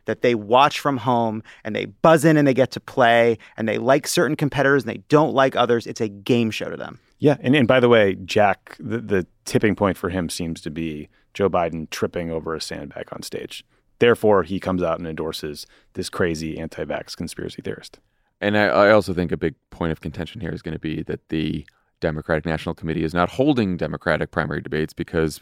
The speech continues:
Speaker 3: R F K Junior and Marianne Williamson aren't serious candidates. And so then you're gonna have a bunch of people saying, "Just hold the debates. Why are you
Speaker 2: What
Speaker 3: so
Speaker 2: are you
Speaker 3: afraid of
Speaker 2: hiding?"
Speaker 3: debating?
Speaker 2: Yeah,
Speaker 3: Which
Speaker 2: exactly.
Speaker 3: is, you know, uh, fucking James Van Der Beek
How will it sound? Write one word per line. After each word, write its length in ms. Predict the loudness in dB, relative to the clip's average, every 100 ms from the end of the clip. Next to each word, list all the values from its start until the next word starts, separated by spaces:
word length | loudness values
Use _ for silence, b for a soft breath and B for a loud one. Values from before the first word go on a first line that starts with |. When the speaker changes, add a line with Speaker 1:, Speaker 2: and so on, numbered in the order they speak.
| -2
Speaker 3:
R 140 | 0
F 120 | 0 -2
K 120 | -4
Junior 280 | -2 -4 -4
and 100 | -4
Marianne 300 | -4 -6 -6
Williamson 400 | -6 -8 -8 -8
aren't 240 | -6 -8
serious 480 | -8 -6 -4 -6 -8
candidates. 560 | -2 2 4 4 2
And 120 | -4 0
so 160 | 0
then 300 | 2 0 -2 B B B
you're 100 | -4
gonna 80 | -2
have 60 | -2
a 40 |
bunch 160 | -2 -4
of 20 |
people 220 | -8 -8
saying, 240 | -4 -4 -4
"Just 200 | -6 -6 B B 0
hold 240 | 2 2
the 80 | 2
debates. 440 | 6 6 6 4
Why 160 | 4 6
are 60 |
you 100 | 6
Speaker 2:
What 100 | 6
Speaker 3:
so 40 | 6
Speaker 2:
are 40 |
you 40 | 6
Speaker 3:
afraid 140 | 6 4
of 40 |
Speaker 2:
hiding?" 60 | 6
Speaker 3:
debating? 240 | 6 6 4
Speaker 2:
Yeah, 20 |
Speaker 3:
Which 160 | 2
Speaker 2:
exactly. 240 | 0 0 0
Speaker 3:
is, 60 |
you 80 | 2
know, 120 | 2 0 b b -10
uh, 120 | -4
fucking 340 | -4 -4 -4
James 320 | -2 0 -2
Van 200 | -2 -2
Der 120 | 0 -2
Beek 360 | -2 -6 -12